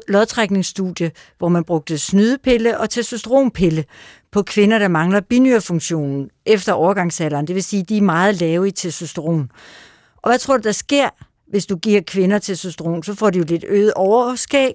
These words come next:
taber lidt hår på hovedet og får lidt uren hud. Og i danske hænder var det ikke den gode resultat, men der er en Susan Davis, som har lavet rigtig, rigtig mange studier på at give testosteron til kvinder,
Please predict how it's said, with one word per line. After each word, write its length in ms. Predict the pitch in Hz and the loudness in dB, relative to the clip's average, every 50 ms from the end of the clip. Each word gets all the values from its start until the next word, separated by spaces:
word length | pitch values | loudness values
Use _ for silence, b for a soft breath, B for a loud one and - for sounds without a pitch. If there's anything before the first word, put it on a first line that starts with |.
| - b b b b b b _ | -6 b b b b b b _
taber 300 | - - 214 214 202 220 | 0 2 2 4 4 2
lidt 160 | 202 190 165 | 2 0 0
hår 220 | 170 185 196 196 180 | 0 0 0 0 0
på 140 | - 180 165 | 0 -2 -2
hovedet 640 | 143 208 233 247 269 285 285 294 294 294 - - B B B B B B B B B - | 0 2 2 4 4 4 2 2 2 0 -4 -8 B B B B B B B B B -4
og 340 | - - 226 226 226 233 226 - | 0 2 2 2 2 2 0 -4
får 200 | 202 - 240 233 | -4 0 2 2
lidt 180 | 226 220 208 - | 2 2 0 0
uren 380 | 262 254 233 247 233 220 202 180 | -4 -2 0 2 2 4 4 2
hud. 400 | 143 165 208 208 208 190 - - b b b b b b b | 2 2 0 0 0 -2 -6 -14 b b b b b b b
Og 200 | - 214 208 208 | 0 2 4 4
i 220 | 202 202 196 - - - | 4 2 0 -2 0 0
danske 360 | 202 220 262 320 - 330 254 | 2 2 2 0 0 0 2
hænder 220 | 240 247 233 226 | 2 2 2 2
var 100 | 196 185 | 2 2
det 60 | 190 220 | 0 0
ikke 100 | 214 - 233 | 0 0 0
den 80 | 208 | 0
gode 380 | 196 208 196 202 214 220 214 214 - | 0 2 0 2 2 0 -2 -2 -2
resultat, 640 | 185 175 - - 170 - - 196 196 196 185 - - | -4 -4 -4 -6 -8 -4 -2 0 0 0 0 -2 -4
men 160 | 170 175 175 185 | -4 -4 -2 0
der 60 | 208 | 0
er 120 | 220 240 | 0 2
en 120 | 240 233 208 | 2 0 -2
Susan 500 | - - - 220 202 - 226 196 190 170 | -2 -2 -2 -2 0 2 2 2 2 2
Davis, 560 | - 190 196 214 220 247 240 - - - b b b b b b b b | 2 2 2 2 2 0 -4 -4 -6 -8 b b b b b b b b
som 120 | - - 214 | -6 -2 0
har 80 | 208 | 2
lavet 340 | 202 208 196 - - - - | 2 2 0 -4 -8 -4 -2
rigtig, 320 | 262 285 - _ - 247 - | -2 -2 -2 _ -6 -2 -2
rigtig 240 | 202 190 - 208 | -2 -2 -2 -2
mange 240 | 190 170 170 180 196 | -2 0 0 0 -2
studier 480 | - - - - 233 214 202 202 196 165 | -4 -6 -8 -8 -8 -6 -4 -4 -4 -4
på 440 | - - 208 208 208 202 - - - _ - | -4 -2 0 2 2 0 -2 -6 -8 _ -6
at 100 | 180 - | -4 -2
give 160 | - 220 226 | -2 -4 -4
testosteron 600 | - - - 202 - - 175 - - 180 175 165 | -2 -4 -4 -4 -4 -6 -8 -6 -4 -2 -2 -2
til 100 | - 160 | -2 -6
kvinder, 340 | - - 151 143 139 147 | -6 -4 -2 -2 -2 -2